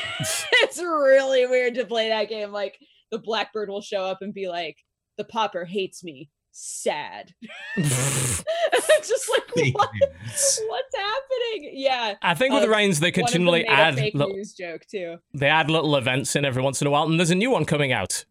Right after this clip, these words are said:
Speaker 2: Uh, it's, uh, about being a queen. I can't remember what it's
Speaker 1: Oh, a new,
Speaker 2: called.
Speaker 1: like, Reigns
Speaker 2: Yeah, it's a
Speaker 1: game?
Speaker 2: new Reigns game. It's coming out quite
Speaker 1: Oh.
Speaker 2: soon.
Speaker 3: It's just
Speaker 2: Uh,
Speaker 3: called Queens.
Speaker 2: I thought Reigns Your Majesty, I think,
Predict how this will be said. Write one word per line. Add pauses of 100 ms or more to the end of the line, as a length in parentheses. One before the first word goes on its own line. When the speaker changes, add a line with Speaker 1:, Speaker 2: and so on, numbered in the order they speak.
(160)
Speaker 2:
Uh, (880)
it's,
uh, (260)
about
being
a
queen. (180)
I
can't
remember
what
it's (120)
Speaker 1:
Oh,
a
new,
Speaker 2:
called.
Speaker 1:
like,
Reigns
Speaker 2:
Yeah,
it's
a
Speaker 1:
game?
Speaker 2:
new
Reigns
game. (200)
It's
coming
out
quite
Speaker 1:
Oh.
Speaker 2:
soon.
Speaker 3:
It's
just
Speaker 2:
Uh,
Speaker 3:
called
Queens. (540)
Speaker 2:
I
thought
Reigns
Your
Majesty,
I
think,